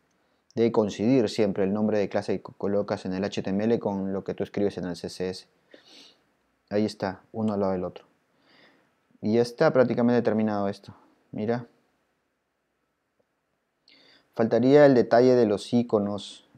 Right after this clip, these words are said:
el de los iconos. Voy a cerrar esto. Eh, para los iconos recomiendo usar un servicio llamado Icon Moon.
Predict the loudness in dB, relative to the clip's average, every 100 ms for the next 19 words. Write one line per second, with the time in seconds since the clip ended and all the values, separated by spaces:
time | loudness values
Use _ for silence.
0 | -10 -6 -4 -6 -4 -4 -2 -4 -6 -12
1 | -20 _ _ _ _ _ _ _ _ _
2 | _ _ _ _ _ _ _ -16 -10 -8
3 | -8 -12 -16 -18 _ -16 -14 -14 -14 -16
4 | -14 -12 -12 -16 _ _ _ _ _ _
5 | _ _ _ _ _ _ _ _ _ _
6 | -20 -8 -2 0 0 0 0 -2 -6 _
7 | _ 0 2 2 2 0 2 2 2 0
8 | 0 0 2 2 0 2 4 8 8 6
9 | 2 -6 -4 0 0 0 0 0 2 2
10 | 4 4 2 2 0 0 -2 -2 -2 -2
11 | -2 -4